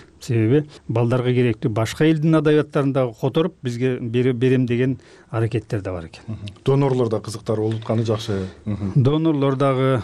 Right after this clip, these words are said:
Speaker 1: болуп атат. Анан мына бул
Speaker 2: Элчиликтер басып атат.
Speaker 1: М, элчилик,
Speaker 2: Отунбаеванын
Speaker 1: ооба,
Speaker 2: фондусу.
Speaker 1: ооба. Быйыл, э, Корея, Азия деген фонду жакшы, э,
Speaker 2: Мгм.
Speaker 1: китептер чыгарып балдарга.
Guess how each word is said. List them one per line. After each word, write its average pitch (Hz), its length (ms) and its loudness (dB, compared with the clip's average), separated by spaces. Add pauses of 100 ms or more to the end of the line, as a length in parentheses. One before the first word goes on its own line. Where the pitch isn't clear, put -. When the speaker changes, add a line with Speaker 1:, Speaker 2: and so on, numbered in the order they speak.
(100)
Speaker 1:
болуп 127 360 -4
атат. 120 340 0
Анан 127 160 2
мына 131 160 2
бул 131 160 2
Speaker 2:
Элчиликтер 131 360 -2
басып 123 320 -2
атат. 110 180 0
Speaker 1:
М, 107 80 -2
элчилик, 117 200 0 (140)
Speaker 2:
Отунбаеванын 131 400 2
Speaker 1:
ооба, 120 280 2
Speaker 2:
фондусу. 117 420 -6 (160)
Speaker 1:
ооба. 110 260 -4 (180)
Быйыл, 139 380 4
э, 123 220 2
Корея, 151 600 2 (220)
Азия 143 380 0
деген 131 520 -2
фонду 131 360 -2
жакшы, 120 520 -2
э, - 60 -12
Speaker 2:
Мгм. 135 200 -4
Speaker 1:
китептер 113 400 0
чыгарып 120 360 0
балдарга. 113 580 0